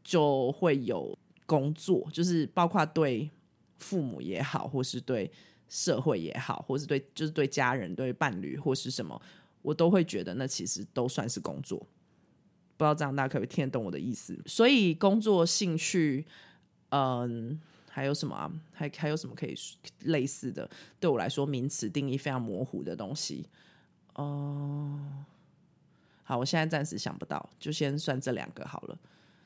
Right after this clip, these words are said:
就是它都会是我要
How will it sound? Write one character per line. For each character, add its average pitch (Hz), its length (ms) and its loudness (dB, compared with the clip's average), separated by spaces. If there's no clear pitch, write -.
就 135 140 0
是 127 420 -2
它 180 180 6
都 170 240 6
会 180 160 6
是 156 260 0
我 104 380 -4
要 143 200 6